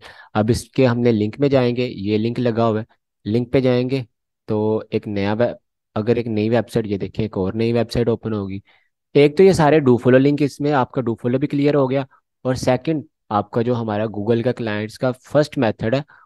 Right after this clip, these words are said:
वो भी साथ हमारा complete हो रहा है, ठीक है। तो ऐसे हम इनको copy करके इधर जाके करेंगे paste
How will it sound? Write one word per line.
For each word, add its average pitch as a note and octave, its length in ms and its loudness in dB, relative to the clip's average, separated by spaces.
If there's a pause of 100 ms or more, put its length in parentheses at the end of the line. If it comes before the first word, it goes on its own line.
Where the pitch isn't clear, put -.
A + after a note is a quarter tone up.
(200)
वो C#3 100 4
भी D#3 100 2
साथ G#2+ 340 -2
हमारा G#2+ 260 -4
complete G#2 460 -4
हो F2 120 -4
रहा E2+ 140 -6
है, G2 100 -10
ठीक A#2+ 200 -6
है। C#3 60 -2
तो - 460 -10
ऐसे A#2 220 0
हम B2+ 120 0
इनको B2 220 -2
copy A#2+ 340 -2
करके A#2+ 280 -2
इधर A2+ 140 -2
जाके A2+ 300 -4
करेंगे A2+ 320 -6
paste B2+ 440 -2